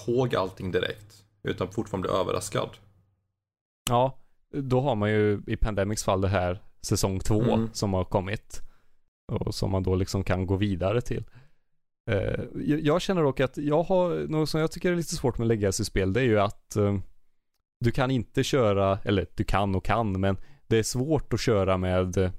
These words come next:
Speaker 2: nya människor. Liksom, om du har, om du håller igång ett le-, en legacy-omgång så är det liksom, då är det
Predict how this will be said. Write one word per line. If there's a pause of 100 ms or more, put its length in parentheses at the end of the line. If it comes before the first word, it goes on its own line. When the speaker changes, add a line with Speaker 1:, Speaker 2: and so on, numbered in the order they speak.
(240)
Speaker 2:
nya
människor.
Liksom,
om
du
har,
om
du
håller
igång
ett
le-,
en
legacy-omgång
så
är
det
liksom,
då
är
det